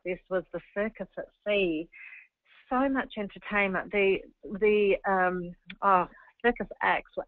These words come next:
absolutely phenomenal. You can see it there out on the back deck, under the stars, weather permitting, just superb, um, absolutely terrific. Of course, they've got the casino on board for the big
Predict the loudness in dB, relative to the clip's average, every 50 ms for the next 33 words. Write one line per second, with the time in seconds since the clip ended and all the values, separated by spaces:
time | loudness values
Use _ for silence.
0 | _ _ -2 -2 -2 -2 _ _ _ _ _ _ 0 0 2 2 2 0 0 0
1 | -2 -2 -4 _ -2 0 0 4 4 4 4 4 2 2 2 2 2 2 0 -2
2 | -4 -8 -16 -20 -20 -20 -20 _ -10 -8 -6 -6 -6 -8 -8 _ -2 0 2 2
3 | 2 2 2 2 4 4 6 8 8 6 6 4 0 -4 -8 -8 -8 -6 -2 -2
4 | -2 -2 -4 -10 -10 -6 -2 -2 -2 -2 -4 _ _ _ -20 -20 -20 -20 -12 _
5 | -2 -2 -2 -2 -2 -4 -6 -6 -10 -14 _ _ -8 -4 -2 0 0 0 0 -2
6 | -4 -4 -2 0 0 0 -2 -4 -6 -10 -10 -8 -8 -8 -8 -10 -10 -10 -12 -14
7 | -16 _ -4 -4 -4 -4 -6 _ _ _ -16 -16 -12 -8 -4 -2 0 0 0 0
8 | -2 -8 -16 -20 _ _ -6 -2 -2 0 0 -2 -4 -6 -12 -16 _ _ _ _
9 | _ _ -6 -6 -6 -6 -6 -4 -4 -4 -4 -4 -6 -8 -6 -4 -4 -4 -4 -4
10 | -4 -6 -8 -8 _ -20 -20 -20 -20 -20 -18 -14 -14 -14 -8 -2 0 0 0 0
11 | 2 0 0 0 -2 -6 -10 -10 -14 -16 -16 -12 -4 -2 0 2 4 4 4 4
12 | 4 2 0 0 2 2 4 6 6 8 6 6 4 2 -2 -10 -10 -10 -6 -4
13 | -4 -6 -6 _ -2 0 0 0